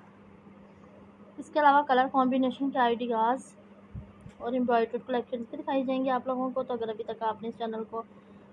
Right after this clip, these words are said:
सब्सक्राइब नहीं किया, तो आप इस चैनल को ज़रूर सब्सक्राइब कीजिए और आने वाले मज़ीद लेटेस्ट आइडियाज़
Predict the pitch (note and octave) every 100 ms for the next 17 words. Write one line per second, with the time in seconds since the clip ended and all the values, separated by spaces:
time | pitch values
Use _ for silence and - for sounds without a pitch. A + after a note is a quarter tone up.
0 | - B3+ - A#3 A3 A3+ A3+ C#4 D4+ C#4+
1 | C4+ B3+ B3+ B3+ A#3 A3+ B3 A#3+ A#3 A#3
2 | C4+ - C#4+ B3+ B3+ C4 A#3+ B3 B3 -
3 | - - - - - - B3 A#3+ C4 C4+
4 | C4+ A#3 A#3 A3+ C4+ C4+ - B3+ A#3+ A#3+
5 | G#3+ A#3+